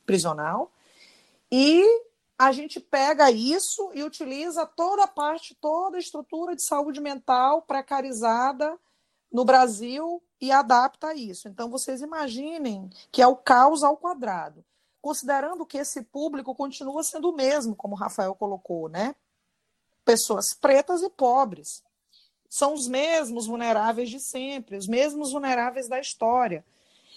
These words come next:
Então, os manicômios judiciários, e tratando especificamente de manicômio judiciário aqui, eles acabam sendo receptáculos de morte e mantêm o sistema em coesão,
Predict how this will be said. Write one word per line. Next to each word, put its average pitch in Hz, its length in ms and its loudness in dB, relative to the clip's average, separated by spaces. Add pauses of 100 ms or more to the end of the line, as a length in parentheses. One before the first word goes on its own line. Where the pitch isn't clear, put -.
(220)
Então, 339 340 2
os 370 100 -2
manicômios 294 500 0
judiciários, 247 760 2
e 254 60 -8
tratando 240 440 -2
especificamente 247 800 -6
de 240 80 -6
manicômio 214 460 -2
judiciário 175 600 2
aqui, 269 480 -4 (600)
eles 311 260 4
acabam 311 460 4
sendo 294 280 -8
receptáculos 277 800 -8
de 254 100 -12
morte 233 600 -2 (640)
e 277 100 0
mantêm 339 640 -2
o 320 60 -2
sistema 254 640 -4
em 233 100 -4
coesão, 185 600 -4